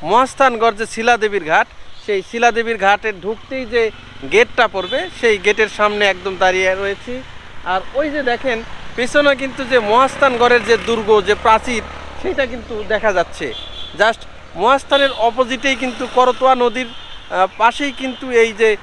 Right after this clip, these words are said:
শিলা দেবীর যে ঘাট, সেই শিলা দেবীর ঘাট এখানে। আর এখানে মহা শ্মশান লেখা আছে, যে এখানে কিন্তু তীর্থস্থান একটা। হিন্দুরা এখানে, হিন্দু ধর্মাবলম্বী প্রতি বছরে কিন্তু, আহ, এখানে স্নানের উৎসব করে।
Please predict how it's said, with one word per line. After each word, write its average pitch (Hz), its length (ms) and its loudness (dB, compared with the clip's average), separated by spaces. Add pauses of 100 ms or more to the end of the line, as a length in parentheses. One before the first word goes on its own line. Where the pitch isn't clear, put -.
(280)
শিলা 254 240 4
দেবীর 226 320 -2
যে 220 100 4
ঘাট, 190 260 2 (120)
সেই 214 120 -4
শিলা 220 280 0
দেবীর 208 260 -2
ঘাট 180 240 0
এখানে। 202 320 -10 (360)
আর 170 240 -2
এখানে 262 420 -6 (300)
মহা 240 360 2
শ্মশান 226 600 0
লেখা 196 300 4
আছে, 196 200 -2
যে 226 240 -2 (280)
এখানে 226 400 0 (260)
কিন্তু 226 260 -4
তীর্থস্থান 254 640 0
একটা। 156 260 0
হিন্দুরা 233 560 2 (760)
এখানে, 247 260 4
হিন্দু 247 300 0
ধর্মাবলম্বী 240 540 2
প্রতি 240 340 -2
বছরে 233 380 2
কিন্তু, 240 400 -8
আহ, - 680 0
এখানে 233 260 0
স্নানের 240 400 2
উৎসব 233 400 0
করে। 214 280 2